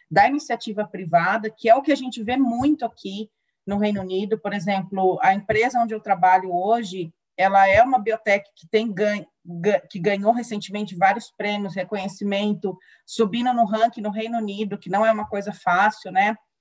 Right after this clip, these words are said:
Aqui no Triângulo de Ouro, que é Oxford, Londres e Cambridge, é, tem muitas, muitas empresas inovadoras na área de biotecnologia e a gente tá despontando. E eu vejo a história, por exemplo, do nosso C E O,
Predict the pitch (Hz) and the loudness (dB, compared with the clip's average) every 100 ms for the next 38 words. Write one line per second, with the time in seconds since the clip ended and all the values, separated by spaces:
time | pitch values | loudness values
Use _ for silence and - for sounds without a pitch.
0 | _ _ 165 165 214 214 208 202 196 190 | _ _ -4 -2 -4 -2 -2 0 -2 -6
1 | 190 165 180 190 226 208 190 185 170 185 | -6 -6 -2 4 4 4 -2 4 8 8
2 | 196 - - 180 180 185 190 202 175 185 | 6 0 -4 -4 2 2 2 0 -8 -10
3 | 160 175 165 202 196 220 185 185 170 160 | -10 -12 -4 2 2 2 -6 -10 -10 -14
4 | - _ _ _ 160 165 170 190 190 226 | -18 _ _ _ -2 -2 -4 -4 0 -2
5 | 269 208 202 214 240 214 202 185 190 196 | -2 -4 -2 -4 -2 -2 -2 -4 -6 -6
6 | 180 185 185 185 170 185 180 175 180 175 | -8 -4 2 2 2 -2 -4 0 0 0
7 | 175 170 170 170 170 180 165 170 196 214 | -4 -8 -8 -8 -6 -6 -6 -6 -4 -2
8 | 214 208 202 208 208 - 214 - - _ | -2 -2 -2 -4 -4 2 4 4 2 _
9 | _ _ _ 175 - 285 302 254 190 160 | _ _ _ -12 -4 -4 -2 0 -2 -2
10 | 151 160 _ _ _ _ 214 226 170 247 | -8 -14 _ _ _ _ 2 2 0 0
11 | 277 285 - 226 220 - 202 202 202 196 | 0 -2 4 4 4 -6 -8 -8 -8 -10
12 | 170 196 190 190 180 - - - 196 196 | -10 -10 -6 2 2 0 -14 -12 -6 2
13 | 254 233 165 | 2 2 -8